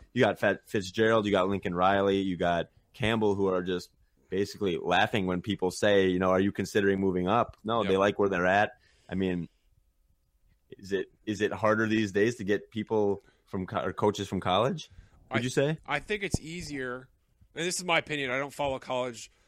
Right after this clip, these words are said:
Speaker 2: uh, well enough to say that I have a qualified opinion on this, but I think in
Speaker 1: Mm-hmm.
Speaker 2: college it's easier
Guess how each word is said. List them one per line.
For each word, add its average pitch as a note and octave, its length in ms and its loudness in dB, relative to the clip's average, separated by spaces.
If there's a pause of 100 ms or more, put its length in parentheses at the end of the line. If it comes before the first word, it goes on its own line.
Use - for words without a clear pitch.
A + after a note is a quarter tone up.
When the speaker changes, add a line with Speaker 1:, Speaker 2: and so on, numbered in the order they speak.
(320)
Speaker 2:
uh, A#2 380 0
well C3+ 320 0
enough A#2+ 220 -6
to A#2 80 -12
say C3 200 -8
that B2 100 -4
I - 20 -2
have A2+ 100 -4
a G2+ 40 -14
qualified A#2+ 480 -6
opinion A#2 320 -12
on G#2 100 -14
this, G2+ 160 -14
but A#2+ 160 -12
I B2 80 -6
think F#3 180 -6
in F#3+ 100 -2
Speaker 1:
Mm-hmm. - 80 -2
Speaker 2:
college D3 220 -2
it's - 180 -14
easier C#3 680 -6